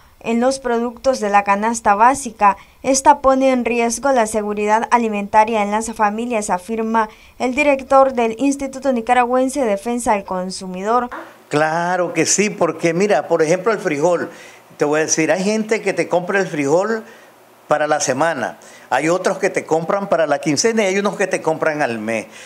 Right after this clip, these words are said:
Speaker 2: Entonces, el que te compra para la semana, si iba a comprar seis libras de frijol para la semana, hoy va a comprar cinco,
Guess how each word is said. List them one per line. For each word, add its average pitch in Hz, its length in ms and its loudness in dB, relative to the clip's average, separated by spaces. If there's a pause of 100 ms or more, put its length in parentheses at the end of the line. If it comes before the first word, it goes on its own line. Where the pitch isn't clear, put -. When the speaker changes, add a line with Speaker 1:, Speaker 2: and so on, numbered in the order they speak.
(140)
Speaker 2:
Entonces, 165 560 0
el 170 180 0
que 165 120 0
te - 200 -4
compra 226 380 0
para 175 180 2
la 165 140 0
semana, 175 500 0
si 170 140 -2
iba 208 240 2
a 214 100 -6
comprar 170 580 -2 (380)
seis 220 440 0
libras 214 280 2
de 170 120 0
frijol 170 360 2
para 165 160 2
la 156 140 2
semana, 165 540 0
hoy 123 140 2
va 117 120 2
a 113 40 -2
comprar 156 380 0
cinco, 180 560 -2